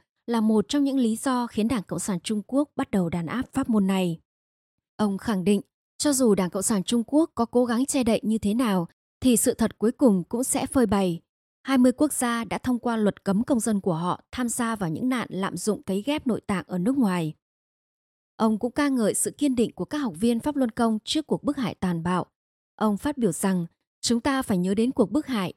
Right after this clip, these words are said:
và những nạn nhân của cuộc bức hại này." Giang Trạch Dân, cựu lãnh đạo Đảng Cộng sản Trung Quốc đã qua đời vào tháng mười một năm hai nghìn không trăm hai mươi hai.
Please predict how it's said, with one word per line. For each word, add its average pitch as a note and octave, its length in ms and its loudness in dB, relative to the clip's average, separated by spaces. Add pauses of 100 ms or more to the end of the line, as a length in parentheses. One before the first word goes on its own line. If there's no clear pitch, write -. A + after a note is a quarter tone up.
(100)
và F#3+ 100 -2
những G#3+ 240 -2
nạn B3 140 -2
nhân A3 280 0
của - 140 -12
cuộc F3 240 -6
bức C#4+ 140 -4
hại A#3 180 -6
này." E3+ 320 -2 (560)
Giang A3+ 240 -2
Trạch G#3+ 180 -4
Dân, G#3+ 340 -2 (320)
cựu C4 120 0
lãnh C4 200 0
đạo G#3+ 200 0
Đảng F#3 160 -2
Cộng F3+ 140 -4
sản F#3 200 -2
Trung A3+ 220 -4
Quốc D4 260 0 (100)
đã G3+ 160 -4
qua A#3 220 -2
đời F#3 280 0
vào E3+ 160 -6
tháng G3+ 220 -4
mười B3+ 120 2
một F#3+ 280 -2
năm B3 100 -4
hai B3+ 120 -2
nghìn G3+ 200 -4
không A#3 160 -4
trăm A3 220 -6
hai A3 140 -4
mươi G#3 140 -2
hai. G#3+ 340 -4